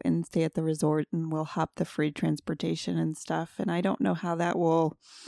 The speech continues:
be monitored. I wonder if to get into the gate, you'll have to show your reservation or something like that,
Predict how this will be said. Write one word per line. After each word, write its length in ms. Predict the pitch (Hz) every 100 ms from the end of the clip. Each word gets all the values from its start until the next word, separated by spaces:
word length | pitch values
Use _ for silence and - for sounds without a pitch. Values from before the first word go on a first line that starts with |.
| - - -
be 160 | 214 180
monitored. 760 | 165 160 160 165 175 185 180
I 120 | 180
wonder 400 | 165 160 165 160
if 160 | 160 -
to 100 | 165
get 160 | - -
into 200 | 156 -
the 80 | 160
gate, 420 | - 202 202 -
you'll 120 | 160 160
have 220 | 156 -
to 100 | 156
show 200 | - 151
your 180 | 160 151
reservation 640 | 151 165 156 160 156 -
or 80 | 156
something 320 | - - 180
like 180 | 156 156
that, 280 | - 156 165